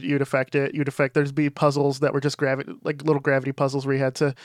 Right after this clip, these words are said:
go back and forth and was based on your, the radius from the character. So that, that was a fun one, but I, I liked it in concept, but I didn't have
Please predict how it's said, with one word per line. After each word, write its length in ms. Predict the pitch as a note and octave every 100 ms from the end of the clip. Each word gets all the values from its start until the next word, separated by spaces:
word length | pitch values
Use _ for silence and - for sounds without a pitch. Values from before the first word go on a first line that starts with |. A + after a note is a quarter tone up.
| - -
go 100 | E3+
back 200 | D3+ C#3+
and 80 | D3
forth 220 | D3 C#3
and 60 | C#3+
was 100 | C#3
based 480 | C3 C#3+ D3 C#3+ -
on 140 | C#3
your, 240 | C3+ C3+ C3 D#3
the 60 |
radius 420 | C#3 C#3 C3+ C3 -
from 140 | C3+
the 60 | C3
character. 420 | C3+ C3+ E3 D#3+ - - - -
So 220 | - A3+
that, 240 | G#3 C4 A3
that 100 | B3+
was 120 | B3
a 60 |
fun 300 | F3+ - D#3+ F3
one, 140 | G3
but 140 | F#3
I, 200 | E3 E3+ - _ F#3+ F#3+
I 120 | F3+
liked 340 | E3 F#3 -
it 220 | A3+ G#3 -
in 240 | F3+ E3+ D3+
concept, 560 | C#3+ C#3 D3+ F#3 F#3
but 100 | - D3
I 60 |
didn't 380 | C#3+ D3+ D3+ -
have 680 | - D3 C#3 C#3 C3+ B2